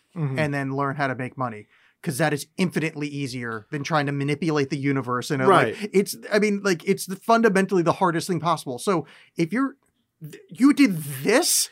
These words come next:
Speaker 1: You could have just gone to
Speaker 2: Yeah,
Speaker 1: therapy.
Speaker 2: exactly. Go to
Speaker 1: Yeah.
Speaker 2: a fucking therapist, you fucking loop. You,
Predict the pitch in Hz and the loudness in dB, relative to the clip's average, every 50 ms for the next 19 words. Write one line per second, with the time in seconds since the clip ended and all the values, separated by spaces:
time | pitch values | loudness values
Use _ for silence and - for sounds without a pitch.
0 | - 185 220 - 349 349 254 269 277 - - - 160 180 226 254 226 185 170 - | -4 0 4 4 6 6 4 2 0 -2 0 2 4 4 4 4 4 2 0 2
1 | 220 214 226 247 240 269 311 254 - 359 320 294 277 - 302 339 359 427 349 339 | 4 6 8 10 10 10 8 8 6 6 4 4 4 6 8 8 8 10 8 8
2 | 302 - - 311 - 370 254 226 - 349 359 349 - 311 269 - 202 165 - - | 8 6 4 2 4 2 2 2 2 4 4 4 4 2 0 0 -4 -6 -6 -8
3 | - - 262 247 - 247 190 160 - 214 247 294 - - 196 - 302 320 302 | -4 -4 -2 -2 -2 -4 -4 -4 -2 0 0 0 0 -2 0 2 2 2 2